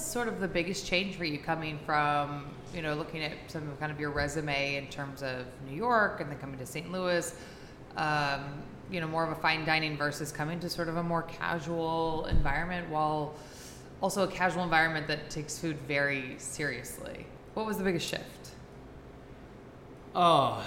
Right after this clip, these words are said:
Speaker 2: I mean, there, uh, there's, there's been a lot of shifts over the year, but really, it, it's just, uh,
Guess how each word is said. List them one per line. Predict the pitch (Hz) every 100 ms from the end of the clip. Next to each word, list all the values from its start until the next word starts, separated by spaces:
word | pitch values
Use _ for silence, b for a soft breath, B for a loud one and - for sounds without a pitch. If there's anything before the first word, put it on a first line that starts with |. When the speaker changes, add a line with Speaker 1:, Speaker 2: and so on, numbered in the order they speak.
| 139
Speaker 2:
I | 160
mean, | 175
there, | 180 156
uh, | 139 123
there's, | 131 123 117 - - -
there's | 139
been | 123 135
a |
lot | 117 123 127
of |
shifts | 123 139 123 139
over | 123 117
the | 117
year, | 127 143
but | 143
really, | 143 151 156 143
it, | 135 147 151 - - - - - -
it's | 170 -
just, | 160 - 143
uh, | 131 127 127